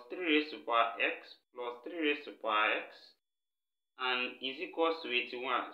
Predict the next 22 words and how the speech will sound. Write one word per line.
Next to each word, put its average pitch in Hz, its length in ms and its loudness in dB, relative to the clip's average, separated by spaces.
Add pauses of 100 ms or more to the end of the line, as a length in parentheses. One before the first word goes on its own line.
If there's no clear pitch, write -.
So 160 120 0
when 208 240 6
we 151 80 6
substitute 151 720 -4
the 117 80 -2
value 147 400 2
of - 80 -12
x 143 240 0
we 107 160 2
got, 123 400 6 (920)
we 139 160 4
got 190 340 8
x 175 320 8
to 139 80 -2
be 127 160 0
minus 120 560 6
five 156 220 4
from 113 100 0
here. 104 320 4
So 143 160 0
we 127 160 -2
can 123 160 -2